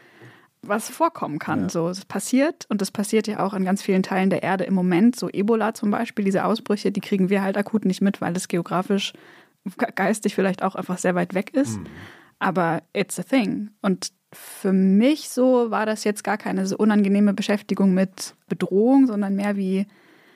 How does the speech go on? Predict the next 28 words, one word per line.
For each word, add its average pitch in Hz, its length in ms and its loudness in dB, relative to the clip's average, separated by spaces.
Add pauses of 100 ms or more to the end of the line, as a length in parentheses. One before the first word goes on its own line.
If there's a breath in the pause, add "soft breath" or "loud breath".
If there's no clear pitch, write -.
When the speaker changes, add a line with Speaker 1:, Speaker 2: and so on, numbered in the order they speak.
(260 soft breath)
Speaker 1:
was - 160 -2
bedeutet 226 480 0
das, 240 240 -2
wie 202 40 -2
entsteht 226 400 -2
das, 208 540 -4
wie 196 160 -2
wird 185 160 -2
damit 175 220 -2
umgegangen, 190 800 2
was - 180 -8
sind - 240 -8
auch - 300 -8 (260)
Bedingungen, 202 880 0
die 185 280 0
einen 175 340 2
besseren 185 400 -2
oder 160 120 0
einen 156 100 0
schlechteren 175 440 -2
Umgang, 175 520 -4
ähm, 170 280 0
Speaker 2:
Mhm. 180 120 -4 (1000)
Speaker 1:
äh, 190 120 -6
bedingen, 254 520 4
also 190 220 -6
sowas 170 360 -8
wie, 165 240 -8